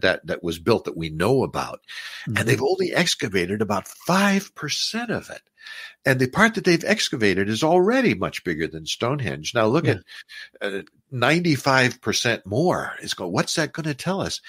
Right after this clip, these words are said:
Speaker 1: I, I, I really think that there was, uh, there's two lines of evidence. I don't think you have to just depend on,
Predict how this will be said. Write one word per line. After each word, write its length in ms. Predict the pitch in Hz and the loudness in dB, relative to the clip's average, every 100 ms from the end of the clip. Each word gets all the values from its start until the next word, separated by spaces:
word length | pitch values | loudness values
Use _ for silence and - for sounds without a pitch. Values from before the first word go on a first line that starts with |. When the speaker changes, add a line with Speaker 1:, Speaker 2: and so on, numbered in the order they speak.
| - - - - _ _ - | -14 -12 -14 -18 _ _ -4
Speaker 1:
I, 380 | 131 - 143 135 - | -2 2 2 2 2
I, 240 | 127 117 - | 2 2 0
I 80 | 113 | 0
really 540 | 107 107 180 220 247 | 2 4 4 6 2
think 380 | - 180 117 - - _ _ - | 0 -2 -2 -4 -14 _ _ -2
that 260 | 113 110 | 0 2
there 160 | 120 110 | 2 4
was, 400 | 107 104 101 - - | 4 4 2 -2 -4
uh, 180 | 98 92 _ - - - | -6 -6 _ -20 -14 2
there's 240 | 110 104 | 2 4
two 240 | - 214 233 | 2 4 6
lines 400 | 196 147 147 131 | 6 6 4 2
of 140 | 110 - | -2 2
evidence. 500 | 110 92 80 71 - | 2 2 -2 -4 -2
I 80 | 98 | -2
don't 240 | 98 185 220 | 0 -4 -4
think 200 | 214 208 | -6 -2
you 60 | |
have 120 | 196 190 | -4 -4
to 80 | |
just 300 | 151 160 - _ - | -8 -6 -8 _ -8
depend 420 | 151 135 139 151 | -6 -2 -4 0
on, 280 | 135 143 | 0 -2